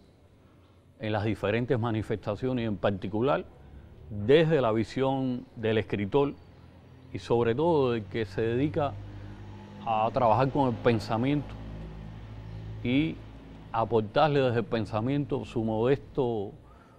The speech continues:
saber a lo que es la co-, el conocimiento profundo de Cuba,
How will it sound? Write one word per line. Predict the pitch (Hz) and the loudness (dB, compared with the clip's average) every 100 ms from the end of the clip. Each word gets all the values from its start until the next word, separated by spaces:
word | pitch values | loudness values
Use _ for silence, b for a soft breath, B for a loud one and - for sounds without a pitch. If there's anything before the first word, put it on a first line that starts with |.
| B | B
saber | - - 110 127 147 - - - - - - - _ _ - - - | -4 4 6 8 6 2 -10 -20 -20 -20 -20 -20 _ _ -20 -16 -4
a | 113 | 0
lo | 110 | 2
que | 101 123 | 2 2
es | 139 - - - - - | 2 -2 -20 -20 -20 -10
la | 117 110 | -4 -2
co-, | 107 113 110 - | -2 -4 -6 -6
el | 123 | -6
conocimiento | 104 120 110 - 113 135 143 135 123 110 104 - - - - | -2 -2 -2 -2 0 2 2 0 2 2 -2 -6 -20 -20 -6
profundo | 123 113 - 143 143 117 | -2 0 2 2 2 2
de | 110 | 2
Cuba, | 117 139 143 | 2 0 0